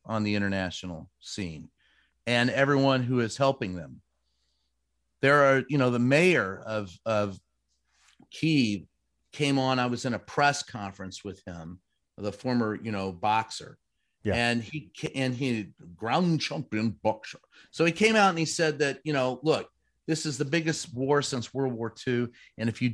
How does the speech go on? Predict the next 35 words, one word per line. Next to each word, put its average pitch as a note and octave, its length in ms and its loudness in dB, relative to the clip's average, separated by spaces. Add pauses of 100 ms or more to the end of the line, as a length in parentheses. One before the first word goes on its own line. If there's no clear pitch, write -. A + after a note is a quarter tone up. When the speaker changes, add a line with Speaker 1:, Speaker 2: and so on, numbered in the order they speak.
Speaker 1:
don't D3+ 320 4
believe B2+ 360 0
this A#2+ 260 -6 (220)
affects B2 500 0
you, A2 140 0
you're G#2 220 -2
wrong." F#2+ 500 -2 (720)
And B2 540 2
truer D3 280 2
words C3 340 0
were A#2 80 -4
never G#2+ 220 0
spoken. A2 540 -2
This B2+ 280 -2
is, C3 360 2 (140)
from A2 180 -4
what A2+ 140 4
I've C3+ 200 4
seen, A2 300 -6 (180)
the C#3 180 -4
whole A3 280 2
world F#3+ 260 6
is F2 160 -4
there. A2 360 -2 (600)
Whether D#3 340 4
it C3+ 220 2 (340)
escalates F3 840 0 (600)
and B2+ 220 0
gets C#3 220 0
out C#3 140 6
of B2+ 120 0
control D3+ 560 4
to C#3 120 -6
something C#3 400 -2
that A#2+ 240 4